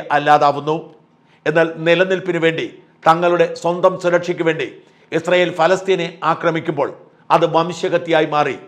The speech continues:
ഇസ്രായേലിന്റെ പ്രതിരോധത്തിനെതിരെ ലോകം ഒരുമിച്ച് നിൽക്കുന്നു. വിശ്വസിക്കാൻ കഴിയാത്തത് ക്രൈസ്തവ ഭൂരിപക്ഷ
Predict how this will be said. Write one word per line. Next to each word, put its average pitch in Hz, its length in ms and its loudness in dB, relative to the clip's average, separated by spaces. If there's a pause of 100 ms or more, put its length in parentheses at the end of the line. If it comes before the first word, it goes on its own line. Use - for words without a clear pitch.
(360)
ഇസ്രായേലിന്റെ 165 540 2 (100)
പ്രതിരോധത്തിനെതിരെ 170 880 0 (340)
ലോകം 160 320 2
ഒരുമിച്ച് 151 320 -8
നിൽക്കുന്നു. 147 340 -4 (760)
വിശ്വസിക്കാൻ 165 560 -2
കഴിയാത്തത് 151 420 0 (460)
ക്രൈസ്തവ 170 500 4 (100)
ഭൂരിപക്ഷ 170 460 0